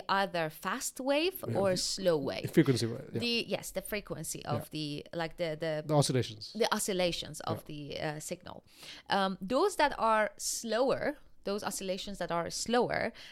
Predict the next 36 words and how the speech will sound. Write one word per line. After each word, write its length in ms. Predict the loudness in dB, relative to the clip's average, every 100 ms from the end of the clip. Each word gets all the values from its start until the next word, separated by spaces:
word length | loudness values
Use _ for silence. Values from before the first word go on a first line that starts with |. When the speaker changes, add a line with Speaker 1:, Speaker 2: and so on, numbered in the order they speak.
| -6
Speaker 1:
they, 340 | 0 0 -2 -4 -2
um, 540 | 0 2 0 -4 -8 -12 -10
um, 380 | -6 -6 -6 -4
they, 220 | -4 -6 -12
uh, 120 | -12
fall 340 | -6 0 2 2
into 340 | 0 -4 -6
frequency 760 | -6 -6 -6 -4 -4 -4 -2 0
range, 520 | -2 -2 -4 -6 -10 -12 -20 -6
um, 420 | 0 2 2 -2
that 180 | -4 -4 2
are 160 | 2
between 640 | 2 -2 -4 -8 -6 -4
four 540 | -6 -8 -4 0 2 2
to, 560 | 0 -2 0 2 2 2
well, 200 | -2 0
between 380 | -6 -4 -6 -4
actually 420 | -4 -4 -4 -4
point, 540 | -8 -8 -6 -6 -8 -6
uh, 280 | -4 -2 -4
five 480 | -6 -2 0 0 -2 -8
to, 640 | -8 -4 -2 -2 -4 -6 -8
um, 640 | -8 -6 -6 -8 -10 -12 -16 -20 -20 -12
twelve 400 | -4 2 2 0 4
hertz. 440 | 4 4 2 -2 -2
Speaker 2:
Right. 180 | -6 -8 -14 -16 -4 2
Speaker 1:
Up 160 | 2
to 80 | 2
that 300 | 4 4 2
point, 280 | -4 -6 -6
we 160 | -6 -4
actually 400 | -4 -4 -6 -4
separate 540 | -4 -4 -4 -6 -6
this 260 | -6 -6 -8
frequency 520 | -10 -10 -10 -8 -6
range 420 | -4 -4 -6